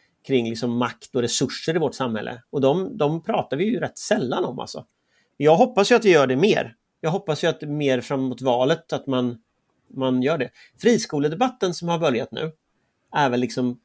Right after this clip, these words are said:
på ett sätt en del av att man börjar ifrågasätta den här nästan religiösa förhållningssättet till privatiseringar och avregleringar och så.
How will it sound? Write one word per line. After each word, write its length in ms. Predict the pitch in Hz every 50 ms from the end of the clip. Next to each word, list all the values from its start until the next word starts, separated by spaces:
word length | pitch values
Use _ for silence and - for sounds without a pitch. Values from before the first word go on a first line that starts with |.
| _ -
på 80 | 151
ett 140 | 131 113 -
sätt 300 | - - 135 123 - -
en 180 | - 135 131 127
del 320 | 196 214 202 180 156 143
av 180 | 127 123 120 120
att 100 | 113 -
man 140 | 123 117
börjar 200 | 123 127 120 117
ifrågasätta 760 | 117 113 110 151 160 143 120 123 113 - 214 214 214 - 196 190
den 100 | 185 160
här 200 | 139 113 113 113
nästan 300 | 127 131 - - 127 110
religiösa 640 | 117 117 123 113 - 131 127 123 117 - - 160
förhållningssättet 840 | 156 - 156 156 147 135 123 120 110 - - - - - 113 110 -
till 240 | - 127 120 113 - _ _ _ _ _ _
privatiseringar 800 | - 143 131 123 123 127 117 - 135 120 123 123 123 120 120 123
och 80 | 120 123
avregleringar 600 | 120 117 127 120 - - - - - - - 53
och 100 | - -
så. 120 | -